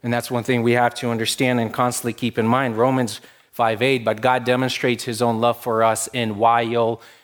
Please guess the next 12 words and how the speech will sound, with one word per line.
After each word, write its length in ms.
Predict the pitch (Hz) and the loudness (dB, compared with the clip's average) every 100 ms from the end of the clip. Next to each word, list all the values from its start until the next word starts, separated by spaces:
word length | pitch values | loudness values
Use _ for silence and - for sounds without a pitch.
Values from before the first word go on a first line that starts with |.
| _ | _
we 260 | 107 117 113 | -2 0 0
were 260 | 110 110 | 2 0
yet 420 | 98 104 101 - - _ _ | 0 0 0 -4 -16 _ _
sinners, 720 | - - 95 92 87 - - _ _ _ _ _ _ _ _ _ | -10 -6 -4 -4 -8 -12 -18 _ _ _ _ _ _ _ _ _
Christ 320 | - 104 92 | -4 -4 -2
died 180 | 95 92 | -6 -8
for 180 | - - | -14 -20
us." 280 | - - - _ _ _ _ _ _ _ _ _ _ _ _ | -20 -20 -20 _ _ _ _ _ _ _ _ _ _ _ _
He 140 | - 117 | -10 -2
goes 260 | 127 117 | 0 2
on 240 | 127 127 120 | 2 2 2
in 160 | 113 | -2